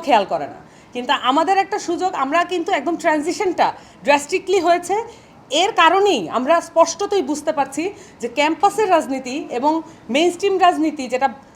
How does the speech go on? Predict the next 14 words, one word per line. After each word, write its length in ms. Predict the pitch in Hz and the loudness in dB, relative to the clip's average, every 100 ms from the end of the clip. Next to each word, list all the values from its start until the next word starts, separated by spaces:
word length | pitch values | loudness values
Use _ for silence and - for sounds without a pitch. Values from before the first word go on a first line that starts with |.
| - 208 208 | -16 -10 -4
মানে 160 | 220 233 220 196 - | -2 -2 -4 -8 -6
আমাদের 400 | 233 285 339 349 320 - - - - - 202 | -2 0 2 2 -2 -18 -20 -20 -20 -14 -2
ন্যাশনাল 440 | 233 269 330 359 359 | 0 0 2 4 6
লেভেলে 220 | 339 320 | 6 4
যেটা 180 | 262 269 | 0 -4
চলে, 340 | - 220 185 262 - - - | -2 0 0 -4 -8 -20 -8
সেইটা 280 | - 330 381 | -2 2 4
আসলে 180 | 370 381 - | 2 0 0
কতটা 360 | 294 294 415 403 | 0 2 0 2
পার্থক্য। 420 | 277 - 240 - 147 147 - - - | 2 0 -6 -6 -12 -14 -18 -20 -2
এখানে 460 | 285 302 403 392 427 - - - - | -2 2 0 2 -2 -6 -14 -20 -8
আক-, 260 | 254 285 - - | -4 -4 -8 -6
একচ্ছত্র 580 | 262 285 427 - 415 - | -4 -2 -4 -4 -4 2
আধিপত্য 540 | 370 285 392 359 359 | 2 4 4 2 2